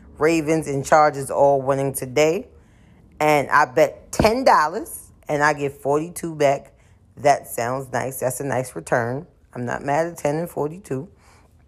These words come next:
And then I made another wager that the three Q Bs that's playing, the rookie Q Bs that's playing, each have to pass,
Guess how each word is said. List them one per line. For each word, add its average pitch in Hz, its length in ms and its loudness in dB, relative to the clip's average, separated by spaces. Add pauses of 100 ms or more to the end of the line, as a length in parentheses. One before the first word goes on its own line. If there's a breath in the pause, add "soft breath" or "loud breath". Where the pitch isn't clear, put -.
(400)
And 156 160 2
then 151 120 6
I 143 100 4
made 135 240 2
another 190 400 4
wager 139 600 -2 (680 soft breath)
that 135 400 4
the 139 120 0
three 185 400 0
Q 202 320 0
Bs 151 600 -2
that's 139 240 4
playing, 139 360 2
the 131 80 2
rookie 185 320 0
Q 208 200 -4
Bs 170 180 -4
that's 139 180 4
playing, 131 340 -2 (540 soft breath)
each 202 260 -2
have 170 240 6
to 160 100 -2
pass, 147 640 4